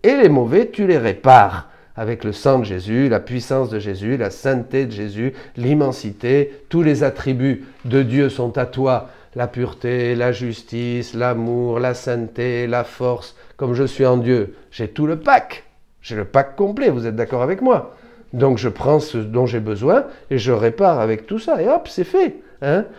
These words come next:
Voilà, à laquelle rien n'échappe. Et souvent, il y a une confusion, là, hein, entre prier et réciter des prières.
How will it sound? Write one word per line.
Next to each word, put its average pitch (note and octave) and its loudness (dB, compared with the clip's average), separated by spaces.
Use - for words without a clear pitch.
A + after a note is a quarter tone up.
Voilà, G3+ 0
à B2 -6
laquelle C3 0
rien D#3+ 2
n'échappe. D3+ 0
Et C3+ -12
souvent, G3+ -8
il D#3+ -10
y D3 -8
a C3+ -6
une D3+ -2
confusion, A2 -4
là, - -20
hein, - -20
entre A#2+ -6
prier D3+ -4
et C#3+ -2
réciter B2+ -6
des A2+ -4
prières. F#2+ -8